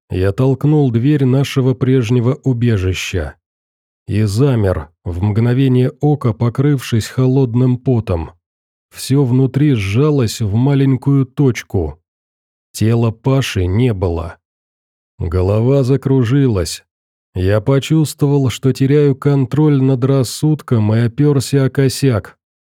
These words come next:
Может, я его и не убивал?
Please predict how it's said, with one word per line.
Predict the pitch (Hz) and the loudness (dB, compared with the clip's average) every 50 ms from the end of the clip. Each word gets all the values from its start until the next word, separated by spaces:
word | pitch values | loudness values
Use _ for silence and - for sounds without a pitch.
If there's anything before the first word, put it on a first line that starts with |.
| _ _ _ _ _ - | _ _ _ _ _ -8
Может, | 82 87 92 87 104 104 - | -4 -2 0 0 0 0 0
я | 117 117 117 117 117 | 0 2 2 2 2
его | 117 104 113 120 120 | 2 2 2 2 2
и | 120 120 | 2 2
не | 117 120 117 | 2 2 2
убивал? | 117 120 107 107 117 113 110 110 117 123 131 139 135 113 - | 2 0 0 0 0 0 0 0 0 0 0 0 0 -2 -6